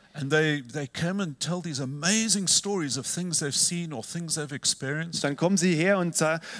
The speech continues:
Speaker 2: und erzählen diese wunderbaren Geschichten von den Sachen, die sie gedacht haben oder gesehen haben.
Speaker 1: And, and, and you think, "Wow, that child's lying."
Speaker 2: Und du denkst dir, „Boah,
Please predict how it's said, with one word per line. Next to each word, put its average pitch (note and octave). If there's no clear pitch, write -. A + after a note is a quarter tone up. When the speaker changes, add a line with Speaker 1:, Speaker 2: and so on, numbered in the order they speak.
Speaker 2:
und D3
erzählen E3
diese D3+
wunderbaren F3+
Geschichten F#3+
von D3+
den C#3+
Sachen, E3
die D#3
sie C#3+
gedacht -
haben E3
oder D3
gesehen E3+
haben. G3
Speaker 1:
And, C#3+
and, C3+
and C3
you B2+
think, C3
"Wow, D3+
that A#2
child's C#3
lying." A2+
Speaker 2:
Und E3
du C#3
denkst D3+
dir, C#3+
„Boah, C3